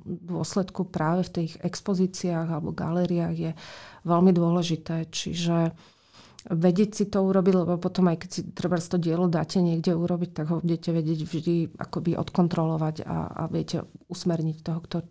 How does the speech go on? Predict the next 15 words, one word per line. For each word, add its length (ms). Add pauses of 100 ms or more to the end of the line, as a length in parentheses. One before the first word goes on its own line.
(160)
to 160
pre 160
vás 160
urobí. 320
Čiže 320 (560)
mať 160
to 80
majstrovstvo 720
je 160
jedna 240
vec. 320 (400)
A 80
do 80
istej 320
miery, 560